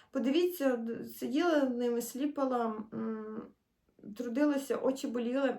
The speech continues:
<laughs> Там є безкоштовні зразки для ознайомлення, можете піти, почитати. І про дитячі травми там є.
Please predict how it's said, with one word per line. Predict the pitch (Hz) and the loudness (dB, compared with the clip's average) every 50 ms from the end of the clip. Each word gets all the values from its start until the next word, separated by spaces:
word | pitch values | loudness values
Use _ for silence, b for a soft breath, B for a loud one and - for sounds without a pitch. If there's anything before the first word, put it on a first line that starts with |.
| - - | -2 -2
<laughs> | 262 247 - - - 269 269 - | -2 -2 -2 -6 -12 -12 -14 -6
Там | - 285 277 269 | -2 2 4 4
є | 240 | 4
безкоштовні | 226 240 - - 262 262 - 277 262 254 254 | 4 0 -4 -6 -8 -6 -2 0 0 0 0
зразки | 233 233 240 - - 247 | 0 -2 -4 -4 -4 -6
для | 240 226 226 | -4 -2 -2
ознайомлення, | 226 233 233 240 247 269 320 381 349 302 262 233 233 | -2 0 0 0 0 0 0 0 0 0 0 0 0
можете | 233 240 247 - - 240 | -2 -4 -6 -6 -8 -8
піти, | 226 - 226 - - 247 285 294 B B B B B B B B _ | -8 -6 -8 -4 -2 -2 -2 -2 B B B B B B B B _
почитати. | 254 254 - 277 269 - 262 254 233 233 233 226 202 202 202 - - - - | -2 0 0 0 0 2 4 4 4 4 2 0 0 0 0 -2 -2 -4 -6
І | - 240 247 240 240 226 - | -8 -6 -4 -4 -4 -4 -4
про | - 254 254 | -2 0 0
дитячі | 233 254 - - 269 262 - 269 | 0 0 0 0 -2 0 0 -4
травми | 269 - 311 330 370 381 381 359 330 | -4 0 2 2 2 2 2 0 -2
там | 311 - 285 277 | -2 0 2 2
є. | 269 247 247 240 254 262 | 2 2 2 -2 -2 -4